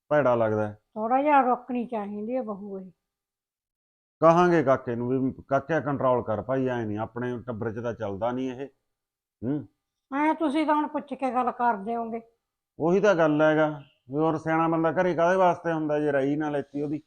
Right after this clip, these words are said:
Speaker 2: ਐਂ ਤਾਂ ਕਹਿੰਦੇ ਫਿਰ
Speaker 1: ਹੂੰ।
Speaker 2: ਵੀ ਐਂ ਤਾਂ ਫਿਰ ਵੀ ਆਪ ਮਹਾਰਾ ਬੰਦਾ ਤਾਂ ਲੋਟ ਨਹੀਂ ਆਉਂਦਾ।
Speaker 1: ਆਪ ਮਹਾਰਾ ਤਾਂ ਹਰੇਕ ਹੀ ਹੋ ਜਾਊਗਾ ਫਿਰ, ਫਿਰ ਸਿਆਣੇ ਬੰਦੇ ਦਾ ਸੁੱਖ ਕੀ ਹੈ?
Speaker 2: ਮੈਂ ਤਾਂ ਹੁਣ ਐਂ ਉਹ ਕਰੀ ਜਾਨੀ ਆ ਵੀ ਚੱਲ ਵਧੀਆ ਇਹਨਾਂ ਦਾ ਇਕੱਠ ਨਿਕਲੀ ਜਾਂਦਾ।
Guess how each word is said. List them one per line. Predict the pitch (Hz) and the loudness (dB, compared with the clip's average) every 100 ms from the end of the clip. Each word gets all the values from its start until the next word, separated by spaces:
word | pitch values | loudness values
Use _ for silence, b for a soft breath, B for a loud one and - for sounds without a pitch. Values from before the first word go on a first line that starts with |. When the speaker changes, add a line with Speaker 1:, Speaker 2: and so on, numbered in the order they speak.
| 247 | -4
Speaker 2:
ਐਂ | 262 320 | -2 0
ਤਾਂ | 349 | -2
ਕਹਿੰਦੇ | 349 285 302 330 | 0 0 0 -2
ਫਿਰ | 311 269 | -2 -2
Speaker 1:
ਹੂੰ। | 262 | -2
Speaker 2:
ਵੀ | 277 | -2
ਐਂ | 269 269 269 262 | -2 -2 -4 -4
ਤਾਂ | 269 254 | -4 -2
ਫਿਰ | 254 254 | -2 -4
ਵੀ | 240 254 | -4 -2
ਆਪ | 247 240 254 | 0 0 -2
ਮਹਾਰਾ | 247 247 294 302 | -4 0 2 0
ਬੰਦਾ | 240 233 226 | -4 -8 -10
ਤਾਂ | 220 214 | -10 -10
ਲੋਟ | 214 214 | -10 -10
ਨਹੀਂ | 214 185 | -14 -14
ਆਉਂਦਾ। | 175 127 | -2 2
Speaker 1:
ਆਪ | 139 | 2
ਮਹਾਰਾ | 160 170 170 | 2 2 2
ਤਾਂ | 165 151 | 0 0
ਹਰੇਕ | 143 143 156 | -2 -2 0
ਹੀ | |
ਹੋ | 170 165 | 2 2
ਜਾਊਗਾ | 156 156 | 2 2
ਫਿਰ, | 143 147 - _ _ _ | 0 -4 -10 _ _ _
ਫਿਰ | 131 135 | -8 -4
ਸਿਆਣੇ | 147 143 | -2 -2
ਬੰਦੇ | 143 143 147 | -2 -2 0
ਦਾ | 143 | -2
ਸੁੱਖ | 123 135 - | -2 -6 -4
ਕੀ | 156 160 | -4 -4
ਹੈ? | - _ _ _ _ _ - | -8 _ _ _ _ _ -8
Speaker 2:
ਮੈਂ | 254 277 | -2 0
ਤਾਂ | 277 | 2
ਹੁਣ | 262 269 | 2 2
ਐਂ | 269 269 269 262 | 2 0 0 0
ਉਹ | 262 | -2
ਕਰੀ | 262 269 262 | -2 -4 -4
ਜਾਨੀ | 254 247 254 247 | -4 -6 -6 -8
ਆ | 240 | -8
ਵੀ | |
ਚੱਲ | 233 240 | -8 -8
ਵਧੀਆ | 208 202 247 277 | -8 -10 -8 -6
ਇਹਨਾਂ | 269 | -6
ਦਾ | 269 | -8
ਇਕੱਠ | 233 220 202 | -10 -14 -14
ਨਿਕਲੀ | 175 180 226 | -18 -14 -14
ਜਾਂਦਾ। | 233 170 | -16 -20